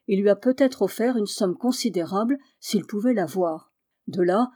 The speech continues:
les lettres de Wagner et ensuite sa présence chez vous. Ne pouvant le racheter, il essaya de le voler. S'il nia si fort l'avoir eu chez lui,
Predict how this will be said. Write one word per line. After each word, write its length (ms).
les 140
lettres 360
de 100
Wagner 480
et 120
ensuite 340
sa 160
présence 480
chez 240
vous. 260
Ne 80
pouvant 320
le 100
racheter, 480
il 100
essaya 440
de 80
le 100
voler. 440
S'il 380
nia 220
si 260
fort 320
l'avoir 360
eu 40
chez 240
lui, 320